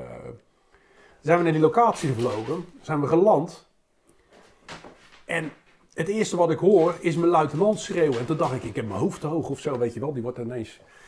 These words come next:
maar tijdens die vlucht zelf zit je ook in een an-, aparte waan. Want je, het was echt een, een, een, wat ze noemden een combat flight. Dus ze vlogen ook gewoon echt over, ja,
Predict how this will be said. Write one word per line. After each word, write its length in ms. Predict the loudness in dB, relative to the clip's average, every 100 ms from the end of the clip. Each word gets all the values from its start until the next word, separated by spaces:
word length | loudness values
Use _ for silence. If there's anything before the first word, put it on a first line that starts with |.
| -6
maar 140 | 0 4
tijdens 260 | 4 4
die 80 | 0
vlucht 260 | 4 4 4
zelf 440 | 2 4 4 0 -16 -20
zit 220 | -8 -6
je 80 | -4
ook 120 | -2
in 80 | 0
een 80 | 0
an-, 240 | 0 0 -2
aparte 420 | -4 -2 -2 -2
waan. 300 | -2 -2 -2
Want 180 | -4 -4
je, 60 | -6
het 320 | -8 -12 0
was 200 | 0 0
echt 300 | -6 -6 -10 -16
een, 220 | -8 -8 -8
een, 180 | -10 -8
een, 160 | -10 -10
wat 240 | -6 -4 -2
ze 100 | -2
noemden 240 | 0 0
een 80 | 0
combat 360 | 0 2 0 -2
flight. 360 | -6 -6 -6
Dus 140 | -8 -6
ze 100 | 4
vlogen 300 | 6 6 2
ook 140 | 0
gewoon 180 | -2 -2
echt 180 | -2 2
over, 220 | 0 0 -2
ja, 260 | -2 -2